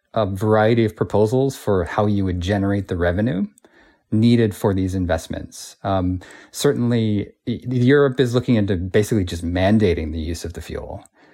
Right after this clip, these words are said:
Um, but there's also, um, the potential to s-,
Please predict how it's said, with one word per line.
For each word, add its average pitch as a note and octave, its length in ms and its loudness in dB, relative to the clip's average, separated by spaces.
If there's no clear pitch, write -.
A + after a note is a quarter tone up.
Um, F#2 400 0
but A2+ 300 0
there's G#2+ 360 2
also, A2+ 600 2
um, G2 380 2
the - 60 -4
potential B2 420 0
to G#2+ 220 0
s-, - 180 -4